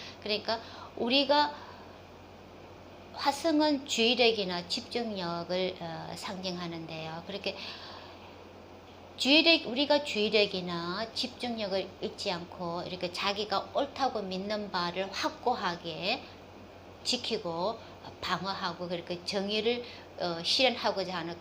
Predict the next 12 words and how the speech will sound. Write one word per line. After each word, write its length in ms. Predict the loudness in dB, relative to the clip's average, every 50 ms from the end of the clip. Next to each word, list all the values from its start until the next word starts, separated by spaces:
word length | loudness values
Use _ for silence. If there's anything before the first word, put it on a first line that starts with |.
| -12 -12 -6
실현하기 640 | -2 0 2 2 2 2 2 0 -2 0 -2 -2 0
위해서 400 | 0 0 0 0 0 0 -2 -2 -4 -10 -8 -4
그렇게 260 | -2 -2 0 0 0
밀고 380 | 0 2 2 2 2 2 2 2
나갈 340 | 2 2 2 2 2 0 0
수 160 | -2 -4 -4
있는 300 | -4 -4 -4 -4 -6 -4
그런, 280 | -4 -4 -4 -4 -6 -10 -12 -14 -16 -16 -16 -16 -16 -16 -18 -16 -4
그런 280 | -2 0 2 2 0 0
파워가 600 | -4 4 6 8 8 8 6 2 2 2 2 2
있기 420 | 2 0 -4 -6 -4 -2 -2 0 0
위해서는 520 | 0 0 0 -2 -4 -6 -4 -4 -4 -4